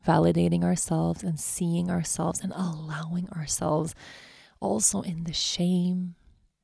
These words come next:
in the anger, in the embarrassment, in the sadness, in the fear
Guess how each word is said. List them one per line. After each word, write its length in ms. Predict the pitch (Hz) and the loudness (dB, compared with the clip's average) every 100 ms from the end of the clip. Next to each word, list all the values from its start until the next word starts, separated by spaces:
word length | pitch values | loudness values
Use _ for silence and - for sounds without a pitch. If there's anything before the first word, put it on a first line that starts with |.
| _ _ _ - _ _ _ | _ _ _ -20 _ _ _
in 140 | - 151 | -10 -6
the 160 | 175 | -4
anger, 880 | 185 175 170 160 170 165 165 165 165 _ _ _ _ _ _ | -2 0 0 2 2 2 0 -4 -8 _ _ _ _ _ _
in 120 | 160 | -4
the 160 | 156 170 | -4 -4
embarrassment, 1300 | 160 151 151 156 156 - - 160 160 156 160 - - _ _ _ _ - - _ _ _ _ _ - | -8 -6 -4 -2 -2 -2 0 2 2 0 -4 -10 -20 _ _ _ _ -20 -20 _ _ _ _ _ -6
in 160 | 143 | -6
the 100 | 147 | -6
sadness, 1200 | - - - 156 160 156 160 160 160 - - - - - _ _ | -4 -2 -2 0 0 0 0 0 -2 -6 -18 -20 -20 -20 _ _
in 200 | - 151 | -14 -10
the 120 | 143 | -10
fear 1000 | - - - - 180 160 165 170 170 170 | -12 -20 -20 -6 -2 0 2 0 -4 -8